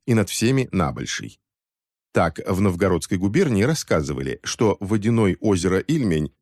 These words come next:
считался старшим над водяными всех рек, впадающих в это озеро,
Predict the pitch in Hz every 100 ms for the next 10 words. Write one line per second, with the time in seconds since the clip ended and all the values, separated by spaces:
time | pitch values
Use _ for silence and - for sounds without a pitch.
0 | _ - - 139 190 160 156 - - -
1 | 156 98 - 90 87 90 98 107 127 127
2 | 120 - - 98 107 120 - - - 87
3 | 87 76 - 78 101 95 113 90 69 64
4 | 55